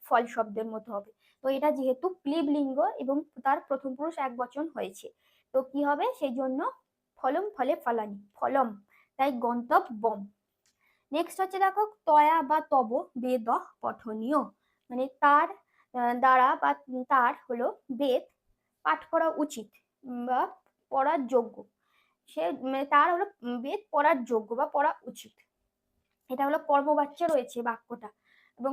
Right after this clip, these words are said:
কর্মবাচ্যে আমরা জানি যে কর্তায় তৃতীয়া, তৃতীয়া বা ষষ্ঠী বিভক্তি হয়, আর কর্মে হয় প্রথমা বিভক্তি, এবং ক্রিয়ার যেটা সেটা কর্ম অনুসারে ঠিক হয়।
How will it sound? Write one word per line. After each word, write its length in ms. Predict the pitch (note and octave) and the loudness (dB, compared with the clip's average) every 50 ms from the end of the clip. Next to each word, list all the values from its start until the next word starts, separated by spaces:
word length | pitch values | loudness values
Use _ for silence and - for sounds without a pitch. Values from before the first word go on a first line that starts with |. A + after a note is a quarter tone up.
| C4+ C4+ C#4+ | -2 0 2
কর্মবাচ্যে 600 | C#4+ D4 D4 F4 F#4 F#4 F4+ F4+ F4 - - E4+ | 2 2 2 2 2 0 0 -2 -4 -4 -4 -4
আমরা 220 | D#4 C#4 C4 C4+ C#4 | -2 -2 -2 -2 -2
জানি 300 | B3+ B3+ B3+ B3 B3 C#4 D4 B3 B3+ | -2 -2 -4 -2 -2 -2 -4 -2 -2
যে 80 | C#4 E4 - - - | -2 -2 -2 -2 0
কর্তায় 500 | C4 C4+ C4 - _ - C4 C#4 F#4+ G#4 - _ _ _ _ _ | 0 0 0 -4 _ 0 0 0 0 -2 -8 _ _ _ _ _
তৃতীয়া, 320 | D#4+ D4+ D4+ D#4 D4+ C4+ A3 - - _ _ _ _ _ _ _ _ - C#4 - _ _ | -6 -6 -2 0 0 0 0 -2 -8 _ _ _ _ _ _ _ _ -16 -16 -16 _ _
তৃতীয়া 340 | - D4 C#4 - D#4 D#4+ E4 D4 C#4 | -6 -6 -6 -2 -2 -2 0 2 2
বা 80 | C#4 E4 - - _ _ _ _ - | 0 0 -2 -6 _ _ _ _ -6
ষষ্ঠী 280 | - C#4 D4 C#4+ - F4 | -4 -4 -4 -2 -6 -6
বিভক্তি 500 | D#4 C#4+ C#4+ A#3+ C#4 C4+ C#4 - - C#4+ D4 B3 | -6 -4 -2 -2 -2 -2 -2 -6 -6 -6 -2 0
হয়, 160 | C4 C4 G4+ - - _ _ _ _ _ - | 2 2 2 0 -2 _ _ _ _ _ -2
আর 220 | - A#3+ A#3 A#3+ A#3+ A#3+ A#3 - _ _ _ _ - | 2 4 4 4 2 0 -6 -16 _ _ _ _ 2
কর্মে 340 | C4+ C4 C4+ C4+ C#4+ E4 F4 D4+ | 4 4 4 4 0 -2 -2 -2
হয় 160 | C4 B3+ D4 F4 - _ | -4 -4 -4 -4 -8 _
প্রথমা 380 | - D4 D4+ D4 - D#4+ E4 F4 D#4+ C4+ | 0 0 0 0 -2 -4 -2 -2 -4 -4
বিভক্তি, 440 | A#3+ A3 B3 A3+ A#3 _ _ - G4+ G#4+ - _ _ _ _ _ _ _ _ - | -6 -6 -8 -8 -8 _ _ -6 -6 -6 -8 _ _ _ _ _ _ _ _ -6
এবং 160 | B3 B3+ C#4 E4 G#4 - _ _ _ _ _ | -2 -2 -2 -2 -4 -8 _ _ _ _ _
ক্রিয়ার 320 | E4 E4+ F4 F#4 F#4 F#4 D4+ B3+ - | -4 0 2 2 2 2 0 -2 -4
যেটা 220 | C#4 C#4 C#4+ G4 A#4+ - - | -6 -4 -4 -6 -6 -4 -4
সেটা 220 | C#4+ B3+ C4+ C4+ D#4 - - _ _ _ _ _ _ _ _ _ _ - | -4 -2 0 0 -2 -2 -6 _ _ _ _ _ _ _ _ _ _ 0
কর্ম 240 | C#4+ C#4+ D4 D4 D#4 E4+ D4+ | 2 2 4 4 2 2 0
অনুসারে 380 | C4 A#3+ A#3+ A#3+ B3 A3+ A#3+ - A4+ - _ _ _ _ | 0 -2 -6 -4 -4 -2 -2 -2 -4 -4 _ _ _ _
ঠিক 180 | - D4 B3+ - - | -6 -4 -4 -4 -8
হয়। 140 | G#3 G3+ | -12 -12